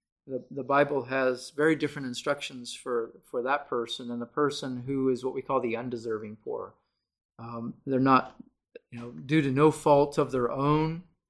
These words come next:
due to unfortunate circumstances, providential circumstances in many cases of the Lord, uh, they,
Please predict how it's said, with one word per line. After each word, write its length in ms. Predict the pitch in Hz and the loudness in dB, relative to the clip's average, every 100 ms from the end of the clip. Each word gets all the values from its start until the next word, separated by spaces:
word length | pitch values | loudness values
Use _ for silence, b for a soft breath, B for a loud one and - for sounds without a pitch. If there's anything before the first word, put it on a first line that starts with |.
| _ | _
due 160 | - 139 | -2 2
to 100 | 131 | 2
unfortunate 640 | 117 - 151 147 147 127 | 0 4 4 4 -4 -10
circumstances, 1200 | - 147 147 156 - 156 143 147 - 156 160 - - | -2 0 0 -4 -4 -2 -2 -4 -6 -8 -8 -12 -14
providential 560 | - 151 156 156 - 151 | 2 4 6 4 0 -4
circumstances 840 | - 147 151 139 147 143 143 131 | -2 -4 -4 -10 -8 -8 -8 -8
in 100 | 123 | -6
many 220 | 131 143 | -4 -6
cases 580 | 147 151 156 - - - _ _ _ _ | -6 -6 -6 -10 -18 -20 _ _ _ _
of 100 | 135 | -6
the 60 | 127 | -2
Lord, 460 | 120 131 147 147 - _ _ _ _ 123 | 4 4 4 2 -8 _ _ _ _ -8
uh, 180 | 120 117 | -4 -2
they, 420 | 131 143 147 | 0 2 2